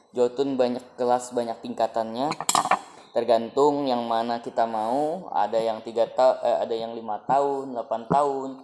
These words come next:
dua belas tahun kekuatannya. Itu tergantung kita yang mana, yang harganya ya, kalau yang lebih bagus lebih mahal.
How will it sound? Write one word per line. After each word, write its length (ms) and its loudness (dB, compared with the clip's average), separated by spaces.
dua 240 -2
belas 320 -6
tahun 560 -4
kekuatannya. 640 -10
Itu 320 -8
tergantung 480 -4
kita 480 -2
yang 160 -4
mana, 400 -4
yang 480 -2
harganya 480 0
ya, 160 2
kalau 240 0
yang 240 -6
lebih 240 -8
bagus 400 -4
lebih 240 -6
mahal. 480 0